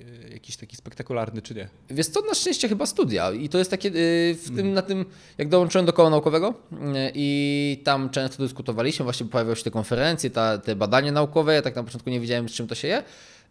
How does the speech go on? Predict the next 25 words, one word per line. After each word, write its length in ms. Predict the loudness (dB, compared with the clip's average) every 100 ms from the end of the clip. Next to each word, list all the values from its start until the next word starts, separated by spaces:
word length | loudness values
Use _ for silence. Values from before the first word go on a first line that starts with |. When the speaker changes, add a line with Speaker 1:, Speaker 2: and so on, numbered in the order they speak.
| -2
Speaker 2:
y, 40 |
i 140 | -2 -2
taki 220 | -2 0
byłem 160 | 2
bardzo 240 | 4 2 2
sceptyczny, 500 | -4 -2 -2 -2 -2
bo 100 | -2
już 100 | 0
byłem 200 | 0 0
trochę 220 | 2 2
za-, 120 | 0 -4
wsiąknięty 640 | -6 -2 -2 0 0 0 -2
w 60 |
tą 220 | 0 -2 -2 -10 -14 -4
YouTube'ową 460 | -2 0 2 2 0
strefę 320 | -2 -2 0
mocy. 340 | -2 -2 -6 -8 -16 -20 -20 _ _ _ -4
Y, 440 | 2 4 6 4 0
ale 360 | 2 4 6 6
takiego 300 | 2 0 4
jednego 260 | 6 6 4
punktu 280 | 2 2
zwrotnego 380 | 0 0 2 4
nie 140 | 6 6
było. 300 | 6 4